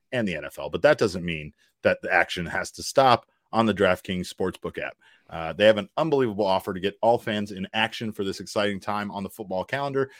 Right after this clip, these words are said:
New customers can bet just five dollars using our promo code of P H N X on any football team to win their game. And if they do, you win two hundred dollars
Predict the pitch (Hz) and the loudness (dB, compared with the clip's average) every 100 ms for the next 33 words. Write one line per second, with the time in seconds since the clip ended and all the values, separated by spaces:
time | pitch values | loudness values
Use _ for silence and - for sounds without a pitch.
0 | _ _ 139 160 135 123 - 117 110 101 | _ _ 0 2 2 0 0 -6 -4 0
1 | 98 - 95 - - 113 123 107 95 98 | 0 0 -8 -8 2 4 4 0 0 -2
2 | 98 95 95 90 - 95 110 110 107 95 | -2 -4 -4 -6 -4 4 4 4 -2 -2
3 | 90 95 85 - 107 95 95 107 127 - | -2 -4 -4 -2 -2 -2 -4 -6 -4 -6
4 | 113 175 180 - 90 87 - 98 92 - | -2 -2 -2 -4 -4 -6 -4 -4 -4 -8
5 | _ - 107 143 113 104 92 90 87 110 | _ -2 0 2 2 2 0 -2 -2 -2
6 | - 101 101 101 110 110 95 - 180 151 | -2 -2 -2 -2 -2 -4 -6 -4 -2 -2
7 | 123 101 98 98 | 0 0 0 -4